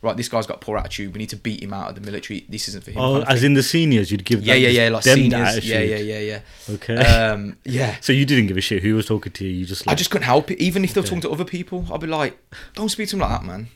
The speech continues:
Speaker 1: Like, I couldn't
Speaker 2: Okay,
Speaker 1: help it. And they're
Speaker 2: okay.
Speaker 1: like, it just used to just get me so much shit. And then, um, and the, what I realised is to get through the military sort of, um,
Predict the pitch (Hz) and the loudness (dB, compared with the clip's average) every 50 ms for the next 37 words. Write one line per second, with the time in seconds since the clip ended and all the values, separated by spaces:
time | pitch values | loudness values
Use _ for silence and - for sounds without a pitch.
0 | _ - - 123 123 110 110 190 - - 123 123 - 110 110 107 104 180 - - | _ -8 -6 -4 0 2 2 2 2 2 4 6 6 6 6 4 2 2 2 0
1 | 151 143 143 143 139 131 131 131 - - - 143 - - 151 143 - - 131 117 | 0 2 2 2 2 4 2 2 0 -2 -4 -6 -4 -4 -4 -4 -2 -2 0 0
2 | - - - 156 - 131 127 - 135 120 - - - - - 139 139 - - - | 0 0 0 -4 -4 -4 -6 -8 -8 -6 -6 -6 -4 -2 -2 -2 -2 -4 -8 -20
3 | - _ - - - - 127 131 131 131 131 127 123 123 120 117 113 113 110 110 | -20 _ -20 -14 -8 -6 -4 -4 -2 -2 -2 -2 0 0 0 0 0 -2 -4 -6
4 | 104 - _ _ _ _ _ - 123 123 120 120 113 113 113 _ - 135 160 170 | -8 -10 _ _ _ _ _ -4 -2 -2 -2 -4 -4 -8 -14 _ -4 0 2 2
5 | - 139 123 127 143 147 147 135 120 113 113 107 110 110 - - - - - 156 | 2 2 0 0 0 0 2 2 2 0 0 -2 -6 -8 -10 -12 -10 -6 -2 -2
6 | - - - - - - - 135 139 143 139 135 127 123 117 113 - _ _ _ | -2 -4 -6 -14 -12 -10 -6 -4 0 0 2 2 2 0 -2 -4 -8 _ _ _
7 | _ _ _ _ _ _ _ _ - 120 117 113 110 107 110 107 104 113 120 127 | _ _ _ _ _ _ _ _ -4 -2 0 0 0 0 -2 -2 -2 -2 0 0
8 | 123 123 120 - - 123 117 - - - 120 - - 107 107 101 - - - _ | 0 0 -2 -4 -6 -6 -4 -4 -4 -4 -4 -4 -4 -6 -6 -8 -12 -18 -20 _
9 | _ _ _ - 98 98 104 101 95 95 95 95 90 90 - | _ _ _ -10 -8 -6 -6 -6 -6 -6 -8 -8 -10 -12 -16